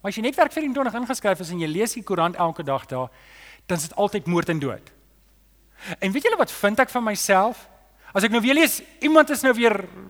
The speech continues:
bygekom, dan klik ek op die artikel en lees ek maar nou die artikel. Snaaks hoe dit werk, nê? Ek weet nie hoekom lees ek dit nie. Dit stem my negatief. As ek, "Ja, kyk nou weer die land. It's down the drain. It's down the drain. Niks kan van hierdie land goed afkom nie." Maar ons moet onsself herinner,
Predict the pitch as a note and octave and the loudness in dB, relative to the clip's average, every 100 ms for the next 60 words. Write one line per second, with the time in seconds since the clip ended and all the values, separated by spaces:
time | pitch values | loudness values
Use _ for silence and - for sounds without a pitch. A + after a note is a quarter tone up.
0 | F3+ E3+ G#3 G#3+ G#3 F3+ D3+ - _ F3 | 0 2 2 0 -2 -2 -4 -14 _ -2
1 | F#3 F3+ - A#3 G3+ G3+ G3 D#3 D#3+ F3 | -2 -12 -8 -8 -2 0 0 -2 -6 -4
2 | D3+ B2+ C#3+ D#3+ C#3+ B2+ A2 A2 - - | -4 -2 -4 -4 -8 -8 -8 -12 -14 -20
3 | - C3 _ _ _ _ _ - - - | -18 -20 _ _ _ _ _ -20 -16 -8
4 | F#4 G4 F4+ E4 G3+ A#3+ - A2+ A#2+ - | -6 -6 -6 -4 -2 -2 -6 -12 -12 -16
5 | _ - - G4 G4 F#4+ F4+ F4 B3 D3 | _ -20 -8 -4 -2 0 0 0 -6 -8
6 | A#2+ C3+ F4+ F4 E4 D#4 C#4 D#3 C3 F3+ | -8 -2 -2 2 2 2 0 -2 -8 2
7 | B3+ - - F#3+ - C4 B3+ A3+ A#3 A#3 | 4 4 4 2 2 -2 0 4 4 4
8 | - - - - C4+ F4 E4+ C4+ E3 G2+ | -2 -14 0 8 10 10 10 8 6 2
9 | - - - C4+ D#4+ D#4 B3 G#3+ A#2+ G2+ | -12 -12 6 10 10 10 6 6 4 -2
10 | - - - - D4+ - E4 C4+ C#4 C#4 | -18 -20 -10 2 2 6 6 6 4 2
11 | B3+ A3 A3+ - A#3+ F#3+ - D#3 D#3 A#3+ | 4 6 4 2 0 0 2 -4 -2 -6
12 | - - E4 G#4 F4+ D#4+ D#4 E4+ D4 D#4 | -6 -4 -6 -4 -8 -4 -4 -4 -4 -2
13 | D#4 | -2